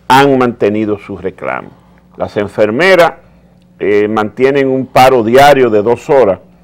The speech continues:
y mañana van los fiscales también con un paro de, de algunas horas. Pero los fiscales ya tienen, eh, argumentos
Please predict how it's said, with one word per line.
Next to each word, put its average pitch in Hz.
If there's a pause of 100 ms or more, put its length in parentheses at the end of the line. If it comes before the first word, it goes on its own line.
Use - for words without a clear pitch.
(420)
y 120
mañana 123
van 110
los 104
fiscales 101
también 87
con 92
un 95
paro 92
de, 87 (100)
de 78
algunas 92
horas. 80 (720)
Pero 151
los 185
fiscales 156
ya 143
tienen, 147 (680)
eh, 117
argumentos 127